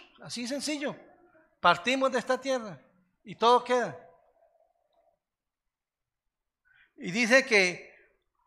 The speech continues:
ni descenderá tras él su gloria, los títulos, la, todas las cosas que yo hice. Hermano, eso, mucho, vamos a hacer nada.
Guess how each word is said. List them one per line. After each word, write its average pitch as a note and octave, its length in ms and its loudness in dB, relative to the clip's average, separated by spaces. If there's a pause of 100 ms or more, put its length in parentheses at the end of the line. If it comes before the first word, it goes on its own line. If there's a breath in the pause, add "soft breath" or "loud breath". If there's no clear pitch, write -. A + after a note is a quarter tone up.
(120)
ni G3+ 160 -6
descenderá G#3+ 760 6
tras A3+ 240 0
él B3+ 220 2
su F#3 200 -6
gloria, F#3+ 520 0 (600)
los F3 280 -8
títulos, G#3 440 -4
la, D#3+ 260 -4
todas A3 180 2
las G#3+ 120 0
cosas G3+ 280 -4
que F3+ 100 -16
yo E3+ 140 -8
hice. G3+ 440 -12 (100)
Hermano, G#3+ 320 -6
eso, A3 500 -10 (420 loud breath)
mucho, G#3+ 540 0
vamos A3+ 360 4
a F3+ 80 4
hacer A#3+ 640 2
nada. F3 560 6